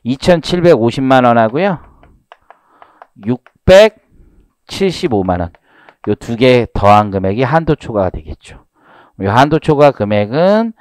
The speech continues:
삼천삼백, 삼천사백, 삼천사백이십오만 원 되겠네요. 맞아요? 삼천사백이십오만. 그러면 각사음도 소득 금액은 요 두 개를 더한 금액이 될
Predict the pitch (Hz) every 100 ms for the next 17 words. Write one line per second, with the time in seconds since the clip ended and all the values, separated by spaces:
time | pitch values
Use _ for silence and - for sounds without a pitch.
0 | _ - - _ _ - - 165 165 -
1 | _ - 185 185 190 170 - 175 175 175
2 | 170 170 165 - 123 - 156 143 160 156
3 | - 87 87 85 _ _ - - - 175
4 | - 185 170 - 107 107 147 180 196 _
5 | _ 110 113 120 - 170 - _ 104 110
6 | 110 95 82 78 - - _ _ _ _
7 | - _ - - _ _ 107 123 202 -
8 | - - - - - - - 135 135 143
9 | 107 92 87 78 - 76 76 80 _ _
10 | _ _ _ 117 113 143 214 240 - 110
11 | - 156 151 135 127 131 117 123 117 117
12 | 180 175 98 - _ _ _ 107 - 117
13 | 113 127 107 107 185 220 - 107 113 101
14 | 95 92 87 76